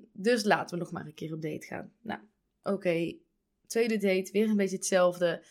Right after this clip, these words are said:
Je merkt toch dat er niet heel veel, ja, interesses overeenkomen, maar toch, ja, ja, moet je daar iemand op afkeuren. Dus je gaat nog op die, op een derde date. En als je eenmaal bij die vierde date aankomt, dan denk je, ja, dit, dit is het gewoon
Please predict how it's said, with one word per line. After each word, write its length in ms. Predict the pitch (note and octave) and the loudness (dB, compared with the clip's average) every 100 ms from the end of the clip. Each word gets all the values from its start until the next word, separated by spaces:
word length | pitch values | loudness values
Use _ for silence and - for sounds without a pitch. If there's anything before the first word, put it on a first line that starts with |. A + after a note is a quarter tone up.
| - - _ _ | -20 -20 _ _
Je 100 | G3 | -4
merkt 260 | G3 G3 G3+ | 0 0 2
toch 100 | G#3 | 0
dat 160 | G3+ | 2
er 60 | G#3 | 2
niet 100 | G3 | 2
heel 500 | F#3 B3 C4 C#4 A#3 | 2 0 0 -2 -2
veel, 560 | A3 A3+ A#3 G#3+ G#3 - _ _ _ | 0 2 4 2 0 -14 _ _ _
ja, 340 | - G#3 F3 - - | -4 -2 -4 -10 -6
interesses 540 | A3+ G#3+ A#3 A3 - | -4 0 -2 -2 2
overeenkomen, 1040 | G#3 G3 A3+ D4+ D4+ D4 C#4+ C4+ C4 C4 | 2 4 4 4 6 6 6 6 2 2
maar 160 | A3+ G#3 | 2 0
toch, 340 | B3 B3 B3 | 0 0 -2
ja, 400 | G3+ G#3 G3+ - _ _ _ _ _ | 2 4 4 0 _ _ _ _ _
ja, 260 | E3 - - | -4 -4 -4
moet 180 | A3 G#3+ | -6 0
je 80 | |
daar 200 | G#3 A3+ | 2 4
iemand 200 | A3+ F3+ | 2 0
op 100 | - | -2
afkeuren. 540 | - C#4+ - C4 C4 B3 | 0 0 2 2 4 4
Dus 140 | A#3 | 2
je 60 | A3+ | 0
gaat 120 | A3+ | 0
nog 140 | B3 | 0
op 160 | G3 E3 | -2 -2
die, 440 | G3 B3 - G3 | 0 0 -2 -6
op 100 | - | -8
een 80 | E3+ | -4
derde 280 | F3 F#3 A#3 | 2 2 2
date. 400 | G3 G3 G#3+ - - - _ - | 2 2 0 -4 -20 -20 _ -4
En 140 | A3+ | 0
als 120 | A#3+ | 0
je 60 | B3 | 2
eenmaal 160 | B3+ | 2
bij 100 | A#3+ | 2
die 120 | G#3+ - | 2 2
vierde 260 | B3+ C4+ | 2 2
date 300 | G#3 A#3 A#3+ | 4 4 2
aankomt, 280 | A3 G#3+ G#3+ | -2 -2 -2
dan 80 | G3 | -2
denk 120 | F#3 | -2
je, 60 | F3+ | -2
ja, 60 | |
dit, 180 | F#3+ - | -2 -4
dit 180 | - G#3 | -6 -6
is 160 | - G#3 | -2 -4
het 220 | G3+ - | -4 -8
gewoon 520 | - - F3+ E3+ F3+ | -12 -6 -2 -2 -2